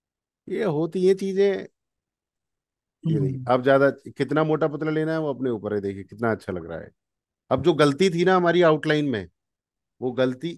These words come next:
Speaker 1: इस, इस ट्रिक से खत्म हो गई। जो गलती थी हमारी थोड़ी बहुत
Speaker 2: हाँ
Speaker 1: आउटलाइन
Speaker 2: जी।
Speaker 1: में,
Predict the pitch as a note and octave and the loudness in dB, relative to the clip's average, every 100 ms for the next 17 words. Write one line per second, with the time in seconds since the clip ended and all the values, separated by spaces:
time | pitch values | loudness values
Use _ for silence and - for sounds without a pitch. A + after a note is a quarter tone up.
0 | D3+ E3 - - - - E3 E3 C#3+ D3 | -6 -6 -10 -20 -14 -6 -6 -4 -2 -2
1 | - C#3 F#3 A3 _ _ _ _ _ _ | 0 -2 -2 -4 _ _ _ _ _ _
2 | _ _ A#2+ G#2+ D3 A#2+ F#2 F2 D#2+ _ | _ _ -4 2 2 2 -2 -6 -12 _
3 | _ _ _ _ _ _ _ _ _ _ | _ _ _ _ _ _ _ _ _ _
4 | _ _ _ _ _ _ _ - A2 A2 | _ _ _ _ _ _ _ -12 -8 0
5 | A#2+ G#2+ C3+ D3+ C#3+ B2 A#2+ G3 G#3+ - | 0 0 0 2 2 2 2 -2 -6 -4
6 | B2 B2 C3+ C3+ B2 B2 - D#3 A#2 | -2 0 2 2 0 2 2 2 -2